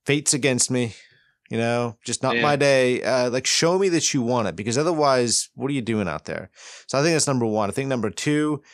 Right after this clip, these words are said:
Speaker 1: simplifying strategy. All right. Be aggressive on return. Just take a rip. If it go-, if it flies out, fine. But just, you know, on return, go for it. Let's see what happens. Uh, sometimes simplifying strategy is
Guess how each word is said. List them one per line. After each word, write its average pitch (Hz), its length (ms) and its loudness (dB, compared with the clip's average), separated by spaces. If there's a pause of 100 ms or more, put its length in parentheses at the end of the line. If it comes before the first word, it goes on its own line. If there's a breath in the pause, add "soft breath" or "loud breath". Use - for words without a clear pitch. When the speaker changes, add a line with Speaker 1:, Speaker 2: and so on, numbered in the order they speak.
(120 soft breath)
Speaker 1:
simplifying 143 640 2
strategy. 95 640 -2 (720)
All 104 80 -2
right. 107 200 -4 (1120)
Be 131 120 0
aggressive 127 440 2
on 127 160 0
return. 104 440 -2
Just 135 260 0
take 127 240 0
a 113 100 2
rip. 98 340 -2
If 98 140 -8
it 113 120 -6
go-, 131 80 -2
if 110 180 -4
it 95 100 -12
flies 131 600 2
out, 127 320 0
fine. 101 560 -2 (260)
But 107 160 -2
just, - 340 -4
you 120 80 -4
know, 104 440 -2
on 117 180 -2
return, 135 580 -2 (920 soft breath)
go 113 160 2
for 92 280 -4
it. - 140 -10 (300)
Let's - 160 -4
see 127 140 0
what 104 120 -2
happens. 90 680 -4
Uh, 104 160 -4
sometimes 143 380 -2
simplifying 127 480 -2
strategy 110 600 0
is 95 120 -4